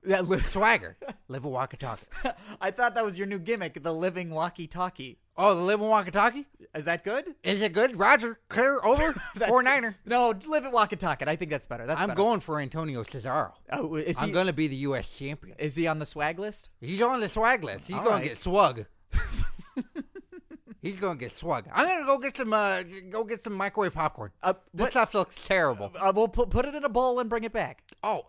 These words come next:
Speaker 2: all right. Well, all right. I'm gonna go make some popcorn.
Speaker 1: All right. Thank you, Jack. Scott, what are we gonna do? All these people know that we're having a private get-together today.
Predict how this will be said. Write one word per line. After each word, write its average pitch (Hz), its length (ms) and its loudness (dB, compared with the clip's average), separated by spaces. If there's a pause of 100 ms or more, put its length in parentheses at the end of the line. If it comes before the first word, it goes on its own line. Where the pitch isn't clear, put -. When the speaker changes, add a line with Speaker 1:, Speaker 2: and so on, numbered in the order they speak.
(100)
Speaker 2:
all 247 120 4
right. 269 180 2
Well, 208 200 -2
all 156 100 2
right. 196 180 2
I'm 202 100 -4
gonna 220 180 -4
go 214 100 2
make 214 140 -2
some 185 160 -6
popcorn. 127 380 -4
Speaker 1:
All 160 80 4
right. 180 180 4
Thank 226 200 0
you, - 80 -6
Jack. 151 320 -2 (380)
Scott, 269 340 -10
what 254 80 -6
are 262 40 -10
we 269 60 -10
gonna 233 140 -6
do? 240 200 -6
All 208 200 2
these 240 160 -4
people 220 320 -6
know 190 160 -4
that 185 100 -6
we're 165 120 -6
having 170 260 -8
a 143 60 -10
private 185 360 -6
get-together 117 460 -14
today. 101 340 -20